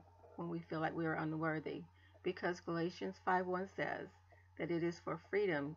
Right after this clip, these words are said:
that Christ has set you and I free. We are to stand firm then and do not let ourselves be burdened again by the yoke of slavery. Because the thief comes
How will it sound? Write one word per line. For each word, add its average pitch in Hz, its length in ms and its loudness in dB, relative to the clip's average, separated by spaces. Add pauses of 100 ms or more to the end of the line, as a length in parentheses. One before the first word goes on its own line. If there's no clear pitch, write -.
that - 160 -2
Christ 165 460 0
has 156 200 -4
set 165 220 0 (320)
you 180 220 2
and 156 120 -2
I 156 200 0 (100)
free. 156 300 -2 (540)
We 175 180 4
are 175 40 0
to 170 120 -2
stand 165 360 -2 (120)
firm 160 500 0
then 156 400 -2 (380)
and 165 180 -2
do 180 120 2
not 165 280 2
let 170 240 4
ourselves 165 480 2
be 165 160 0
burdened 165 420 0
again 160 560 -4 (140)
by 170 140 2
the 160 140 -2
yoke 151 440 -4
of 160 160 -8
slavery. 151 680 -4 (1800)
Because 185 360 -2
the 170 100 -2
thief 196 380 2
comes 175 280 -2